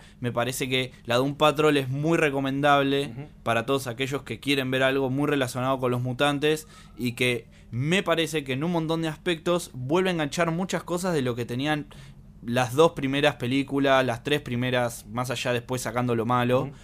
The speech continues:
Speaker 1: pero, pero hay muchas cosas que se le asemejan a esos primeros X-Men que sí venían a romper un poco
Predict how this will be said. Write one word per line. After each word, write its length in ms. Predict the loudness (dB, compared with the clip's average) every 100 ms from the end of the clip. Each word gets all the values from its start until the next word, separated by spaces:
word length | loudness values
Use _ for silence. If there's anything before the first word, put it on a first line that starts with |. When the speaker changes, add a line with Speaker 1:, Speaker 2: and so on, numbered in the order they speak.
| -20 -18 -2
Speaker 1:
pero, 920 | 0 2 2 2 4 4 2 -2 -4
pero 160 | 0 2
hay 100 | 2
muchas 340 | 2 2 2
cosas 280 | 2 0 0
que 140 | 0 -4
se 160 | -2
le 80 | -2
asemejan 440 | -2 -2 0 0
a 60 | 0
esos 220 | -2 -4
primeros 440 | -4 -2 0 0 -2
X-Men 320 | -4 -4 -4
que 100 | -6
sí 220 | -4 0
venían 300 | 2 2 0
a 80 | 0
romper 380 | 0 -2 -4 -4
un 140 | -4
poco 520 | -2 -2 0 0 0